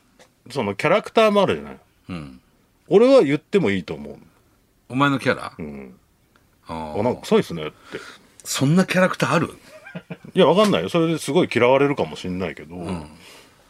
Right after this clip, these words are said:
Speaker 1: なんか、そのまんま、それ、女の子もいっぱいいるじゃない、現場って。
Speaker 2: いますね。
Speaker 1: なんか、そのとこにいるのもかわいそうだろうなって思っちゃう。
Speaker 2: どうする？その人が、「あ、すいません。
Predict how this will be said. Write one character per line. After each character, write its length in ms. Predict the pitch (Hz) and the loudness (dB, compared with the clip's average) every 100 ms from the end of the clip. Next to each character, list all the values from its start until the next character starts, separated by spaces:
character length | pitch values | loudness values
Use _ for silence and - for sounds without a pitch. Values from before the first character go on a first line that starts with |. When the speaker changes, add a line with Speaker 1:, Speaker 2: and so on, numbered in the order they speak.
| - _ - | -20 _ -2
Speaker 1:
な 140 | 180 | 0
ん 60 | 180 | 2
か、 140 | 104 _ _ _ - - _ - - - - | -2 _ _ _ -18 -18 _ -20 -20 -18 -6
そ 140 | 156 | 0
の 100 | 160 | 4
ま 140 | 170 180 | 4 4
ん 160 | 190 | 4
ま、 240 | 233 196 104 | 4 2 2
そ 80 | |
れ、 180 | 135 131 - - - | -2 -2 -4 -14 -4
女 280 | 143 165 185 | 0 4 4
の 100 | 156 | 2
子 100 | 120 | 0
も 100 | 101 | -2
い 40 | |
っ 0 | |
ぱ 160 | - 208 | -2 0
い 20 | |
い 40 | 226 | 2
る 40 | |
じ 60 | 220 | 4
ゃ 40 | |
な 80 | 135 | 4
い、 20 | |
現 240 | 95 92 87 | 2 0 -2
場 80 | |
っ 40 | 85 | -8
て。 140 | 101 | -6
Speaker 2:
い 60 | 98 | -4
ま 160 | 98 | -4
す 100 | 85 80 | -6 -14
ね。 200 | 78 71 _ _ | -18 -20 _ _
Speaker 1:
な 140 | 135 | -6
ん 40 | 131 | -4
か、 140 | 92 | -4
そ 180 | 80 - | -6 -8
の 240 | 151 180 165 _ | 0 0 0 _
と 100 | 190 | 0
こ 160 | 139 | 2
に 480 | 101 82 78 78 71 _ | 0 -2 -6 -10 -14 _
い 160 | 95 95 | -12 -6
る 100 | 98 | -4
の 140 | 87 | -4
も 140 | 85 | -8
か 160 | - - | -10 -4
わ 120 | 170 | -2
い 40 | 175 | 0
そ 160 | 185 | 0
う 20 | |
だ 80 | 110 | -2
ろ 100 | 82 | -4
う 40 | 78 | -8
な 180 | 78 | -8
っ 60 | 78 _ _ _ | -8 _ _ _
て 100 | - | 4
思 200 | - 117 | 6 6
っ 60 | 107 | 2
ち 140 | - | -6
ゃ 40 | - | -12
う。 60 | _ - _ _ _ _ _ _ | _ -20 _ _ _ _ _ _
Speaker 2:
ど 120 | - 160 | 0 0
う 60 | |
す 120 | 170 | 2
る？ 80 | 185 | -4
そ 120 | 185 | -2
の 100 | 127 | -2
人 160 | 110 95 | -2 -6
が、 100 | 82 - _ _ - | -8 -12 _ _ -4
「あ、 200 | - - | -4 -2
す 160 | - 170 | -6 -4
い 20 | |
ま 80 | 165 | -6
せ 80 | |
ん。 60 | 151 | -8